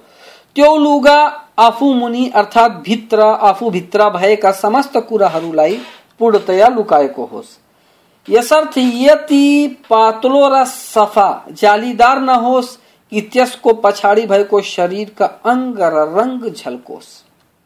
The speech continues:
नम्बर तीन, यति सङ्कुचित र टाइट नहोस् कि शरीरका अङ्गहरूको उभार जसरी बछ आदि जाहेर होस्। सही मुस्लिममा एउटा हदिस छ, रसुल सल्लल्लाहु अलैहि वसल्लमले भन्नुभयो, "सिन्फान मिन अहली नारी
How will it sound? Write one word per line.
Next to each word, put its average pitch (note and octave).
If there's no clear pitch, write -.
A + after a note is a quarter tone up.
नम्बर B3+
तीन, D4
यति C4+
सङ्कुचित C4+
र C4
टाइट B3+
नहोस् C4
कि A#3
शरीरका B3
अङ्गहरूको A3+
उभार F3+
जसरी F#3
बछ F3
आदि F3
जाहेर E3+
होस्। B2
सही C#4
मुस्लिममा C#4
एउटा B3+
हदिस A#3
छ, -
रसुल A3+
सल्लल्लाहु G#3+
अलैहि G#3+
वसल्लमले F#3+
भन्नुभयो, E3+
"सिन्फान A3+
मिन A3+
अहली A3+
नारी A#3